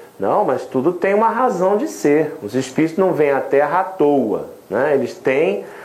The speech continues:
uma finalidade. E como no nosso caso nós somos ainda caracterizados por uma série de inferioridades, os processos às vezes são difíceis, né? Pode passar o próximo? A própria,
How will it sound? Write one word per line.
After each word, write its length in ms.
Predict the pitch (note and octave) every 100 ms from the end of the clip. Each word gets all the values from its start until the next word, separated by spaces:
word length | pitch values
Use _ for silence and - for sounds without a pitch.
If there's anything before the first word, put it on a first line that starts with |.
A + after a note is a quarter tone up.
| -
uma 200 | C#3 D#3+
finalidade. 880 | E3 F#3 F3+ G3+ G#3+ D3 C#3+ B2+ G#2
E 280 | C3+ G3+ D#3+
como 260 | D#3+ D3+ D3+
no 180 | D3 C#3
nosso 340 | D3 D3+ D3
caso 420 | - C3 B2+ A#2
nós 240 | G#2+ A2 A2
somos 320 | B2 B2 A#2+
ainda 360 | A#2+ A#2+ A2 - - - - -
caracterizados 720 | - B2 B2+ C3+ B2 A#2 A#2+ B2
por 120 | B2+
uma 160 | B2+ B2+
série 280 | - B2+
de 60 | B2+
inferioridades, 920 | C3 C#3 C3+ D3 E3+ E3+ D#3+ F#3+ - - - - - - - -
os 140 | B2+ -
processos 640 | E3 E3 E3 D3+ D3+ -
às 180 | D#3+ E3+
vezes 340 | B2+ B2+ C3+
são 140 | D3 D3
difíceis, 680 | D3 A#2+ D#3+ A2+ - F2+ E2+
né? 280 | F#2+ D#3 F3 -
Pode 200 | C#3 D3
passar 320 | C#3+ C#3 C#3
o 40 | C3
próximo? 460 | C#3+ F3 F#3+ - G#3 - - -
A 100 | F3+
própria, 580 | F3 G3+ G3 F3 C#3